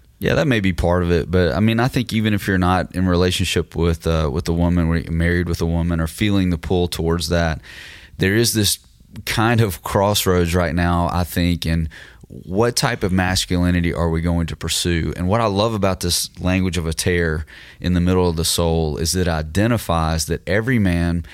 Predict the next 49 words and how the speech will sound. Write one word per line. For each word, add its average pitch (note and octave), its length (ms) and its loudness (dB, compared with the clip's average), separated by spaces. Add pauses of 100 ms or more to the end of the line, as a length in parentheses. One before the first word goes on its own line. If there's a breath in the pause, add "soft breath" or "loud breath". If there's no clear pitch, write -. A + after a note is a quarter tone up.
(240 loud breath)
whether F2 180 2
he G2+ 140 4
wants G#2+ 220 0
to G2 100 2
admit F2+ 260 2
it F2 120 2
or E2+ 100 2
not, C2+ 300 -4 (100)
and D#2+ 100 -4
there E2+ 120 2
are - 20 4
a E2 40 2
lot F#2 200 2
of F#2+ 80 2
men F#2 200 2
that D2+ 120 -4
don't F2 180 2
want E2+ 140 2
to E2 60 2
admit D#2+ 240 0
it, B1 160 -6 (320)
that's E2+ 120 2
just - 220 -2
a, D2+ 220 -2
a D#2+ 80 -4
phrase E2 340 0
that's C#2 140 -4
good F2 180 2
in D#2+ 80 0
general, E2 460 0 (400 loud breath)
but F#2 160 2
every B2 240 2
man, G#2+ 320 2
wh-, G2 200 2
whether G2 280 2
he F#2+ 80 2
wants F#2+ 240 2
to F#2+ 80 0
admit F2 260 2
it F2 80 2
or E2 80 2
not, E2 380 0
is D#2+ 120 0
suffering F2+ 1000 0
from E2+ 240 -2
some A2 320 0
sort G2+ 280 2
of E2 140 0
internal F#2 880 2